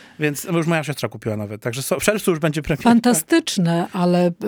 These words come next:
Speaker 2: no to Krzysztof Jasiński potrafi mnie zaskoczyć, muszę powiedzieć.
Speaker 1: B-, będzie reżyserował, e, Krzysztof Pluskota.
Speaker 2: Mhm.
Speaker 1: Mam nadzieję, że nie mylę imienia.
Speaker 2: Nie, bo obaj mają na imię Krzysztof i jest, no, niejako spadkobiercą artystycznym, można powiedzieć.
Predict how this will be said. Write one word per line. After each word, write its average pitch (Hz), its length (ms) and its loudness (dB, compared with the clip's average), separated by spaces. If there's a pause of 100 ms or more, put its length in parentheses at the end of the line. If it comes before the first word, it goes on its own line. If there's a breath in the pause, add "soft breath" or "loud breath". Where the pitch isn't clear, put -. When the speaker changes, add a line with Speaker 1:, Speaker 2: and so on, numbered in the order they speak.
(280)
Speaker 2:
no 190 180 4
to 240 120 2
Krzysztof 262 420 0
Jasiński 254 500 2
potrafi 247 480 0
mnie 226 140 4
zaskoczyć, 190 640 -4
muszę 151 240 -8
powiedzieć. 151 500 -6
Speaker 1:
B-, 151 120 -4
będzie 156 260 -2
reżyserował, 151 680 -2
e, - 40 -8 (1600 soft breath)
Krzysztof - 340 -4
Pluskota. - 520 -4
Speaker 2:
Mhm. 220 280 6
Speaker 1:
Mam 147 100 0
nadzieję, 151 120 0
że 147 80 -2
nie 151 100 2
mylę 151 160 0
imienia. 135 400 0
Speaker 2:
Nie, 240 520 8
bo 233 240 4
obaj 196 320 -4
mają 180 240 -2
na 175 100 0
imię 170 160 -2
Krzysztof - 540 -4
i 233 40 -2
jest, 226 240 0
no, 233 120 2
niejako 214 360 0
spadkobiercą 190 920 -2
artystycznym, 160 800 -8
można 156 280 -14
powiedzieć. 151 160 -12